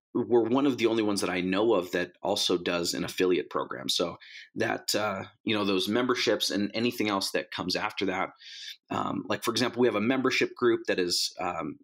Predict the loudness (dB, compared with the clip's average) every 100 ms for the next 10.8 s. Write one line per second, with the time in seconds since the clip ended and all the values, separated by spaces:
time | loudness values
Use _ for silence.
0 | -4 -2 -2 -4 -2 -2 -2 -2 0 2
1 | 2 2 0 -2 -12 -20 -4 -2 0 0
2 | -2 -4 -4 -2 0 0 0 -2 -4 -12
3 | -6 -2 0 4 4 4 0 0 -2 0
4 | -2 0 -2 -2 -2 -2 0 -2 -4 -4
5 | -4 -8 -18 -18 -12 -4 -2 0 2 2
6 | 2 0 -4 -4 -2 0 2 2 2 -2
7 | -2 -2 -2 -2 0 -2 -2 -2 -2 0
8 | -2 0 -4 -2 -2 0 0 -2 0 0
9 | 2 0 -2 -4 -2 0 -2 -2 -4 -2
10 | -4 -4 -4 -6 -2 -2 0